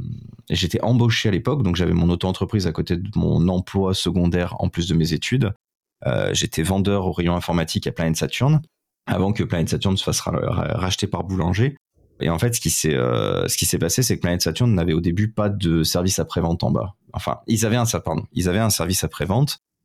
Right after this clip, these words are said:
mais ils n'avaient pas de, ils n'avaient pas de, de, de possibilité de dépannage si le matériel n'était pas sous garantie, n'était pas sous contrat.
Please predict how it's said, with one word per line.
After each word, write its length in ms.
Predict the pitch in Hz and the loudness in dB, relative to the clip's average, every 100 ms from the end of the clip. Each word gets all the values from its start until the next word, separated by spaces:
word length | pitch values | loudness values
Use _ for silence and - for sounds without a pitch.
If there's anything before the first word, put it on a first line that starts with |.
| _ | _
mais 420 | - 92 101 107 - | 0 2 2 0 2
ils 120 | 95 | 2
n'avaient 180 | 85 82 | 2 0
pas 160 | 104 | 0
de, 500 | 107 90 80 78 71 69 | 0 2 2 2 2 2
ils 40 | |
n'avaient 180 | 80 76 | 0 0
pas 140 | 101 | -2
de, 500 | - 87 80 50 - - - - - - - | 0 0 2 0 -2 -2 -4 -4 -8 -14 -8
de, 300 | 92 92 - | -6 -2 -2
de 140 | 101 - | -2 -4
possibilité 600 | - 113 - 107 104 101 | -2 0 0 0 0 0
de 60 | |
dépannage 480 | 95 95 90 120 - | 0 0 0 0 0
si 100 | - | 0
le 60 | 90 | 0
matériel 340 | 82 95 104 | 0 0 2
n'était 260 | 92 82 78 | 0 -2 -4
pas 200 | - 92 | -4 -4
sous 160 | - | -2
garantie, 420 | 95 78 76 - | -2 -2 -2 0
n'était 260 | 120 85 - | 2 2 -2
pas 140 | - | -4
sous 160 | 104 98 | -2 -2
contrat. 440 | - 95 - 71 | 0 0 -2 -10